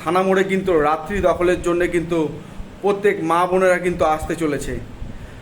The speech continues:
আমরা বলবো, শুধু মা বোনেরা নয়,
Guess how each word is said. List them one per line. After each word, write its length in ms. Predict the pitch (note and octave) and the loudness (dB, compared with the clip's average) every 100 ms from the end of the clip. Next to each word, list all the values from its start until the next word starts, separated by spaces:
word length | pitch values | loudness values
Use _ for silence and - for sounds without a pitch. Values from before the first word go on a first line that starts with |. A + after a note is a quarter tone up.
| - - | -14 -4
আমরা 240 | E3 G#3 | 0 2
বলবো, 360 | G3 G#3+ A3+ B3 B3 - - - | 2 2 4 6 4 2 -8 -8
শুধু 180 | G#3 A3 | -2 0
মা 260 | F#3+ G3+ | 2 2
বোনেরা 360 | A3 A3 A3 G#3+ | 2 4 4 4
নয়, 260 | F#3+ D3 | 4 0